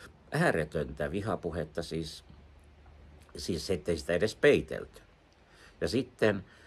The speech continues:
eh, kun Trump joutui sitten vastaamaan, niin eihän hän voi jäädä siis semmoiseksi heikoksi, joka ei osaa vastata mitään, koska hän osaa vastata.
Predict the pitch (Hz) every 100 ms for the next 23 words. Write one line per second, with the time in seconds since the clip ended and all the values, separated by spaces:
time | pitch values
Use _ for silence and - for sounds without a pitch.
0 | - - 80 73 - 80 69 - 92 117
1 | 113 - - - 92 73 - 69 82 82
2 | - 67 - 87 95 117 - 107 92 85
3 | 78 55 76 76 80 87 82 85 78 80
4 | 67 69 - 65 - 65 71 - 62 -
5 | 69 - - - - 82 69 67 65 -
6 | 69 69 - 65 65 67 67 69 76 -
7 | 80 98 101 104 101 95 95 92 - 90
8 | - 95 95 95 82 - 53 - - -
9 | - -